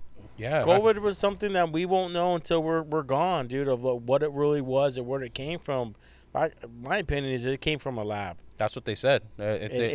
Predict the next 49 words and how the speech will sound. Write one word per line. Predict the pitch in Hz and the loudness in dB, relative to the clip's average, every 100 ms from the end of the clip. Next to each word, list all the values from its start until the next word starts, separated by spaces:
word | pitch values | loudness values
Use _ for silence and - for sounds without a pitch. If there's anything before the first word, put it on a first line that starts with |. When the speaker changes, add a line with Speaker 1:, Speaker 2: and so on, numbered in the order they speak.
| 131 | 0
Speaker 1:
it's | 131 | 4
a | 135 | 4
Speaker 2:
had, | |
Speaker 1:
lab | 120 135 | 6 4
Speaker 2:
it, | 135 | 4
Speaker 1:
leak. | |
Speaker 2:
there | 135 | 2
was | 143 | 2
a | 131 | -2
taste | 110 156 160 - | 0 0 0 -2
in | 160 | -2
my | 156 | 0
mouth, | 156 156 156 147 | 2 2 2 0
dude. | 156 156 | -2 -2
It | 131 - | -4 -2
tasted | 139 135 135 117 | -2 -2 -6 -6
weird. | 135 139 143 139 135 - _ - - | -2 2 2 2 0 -12 _ -20 -6
Tasted | 135 131 - 123 | 0 0 -2 -2
like, | 120 117 - | -2 -2 -4
uh, | 104 73 50 55 60 - _ - | -6 -8 -10 -18 -20 -20 _ -8
like | 123 - | -6 -4
when | 123 120 | -4 0
you | |
walk | 123 139 139 | 6 6 4
in | 139 | 0
the | |
hospital | 123 131 135 - 139 139 | 2 2 0 -2 2 4
Speaker 1:
Mm-hmm. | 131 | 4
Speaker 2:
and | 110 123 | 0 -8
you | 120 113 | -10 -10
smell | - - 135 127 | -10 -4 -2 0
that, | 127 113 - | 0 0 -4
like, | 98 101 | -12 -10
that | 92 - | -10 -4
clean-, | 156 135 95 | -2 -2 -2
<clears throat> | |
that, | 98 104 - - - - | -8 -10 -12 -20 -20 -10
that | 117 | -6
sterile | - - 131 131 135 127 | -4 2 6 6 8 6
cleanliness | - 131 131 135 135 135 131 | 2 -2 -2 -4 -2 -2 -4
they | |
use | 131 131 117 | -6 -6 -8
to | |
keep | - 135 127 | -8 -6 0
everything | 127 123 127 | 0 -2 -8
clean. | - 135 131 135 135 | -8 -6 -4 -2 -2
Speaker 1:
Right. | 92 90 - - - | -2 -2 -8 -8 0
Speaker 2:
That's | 139 143 | 0 0
what, | 147 143 | 0 0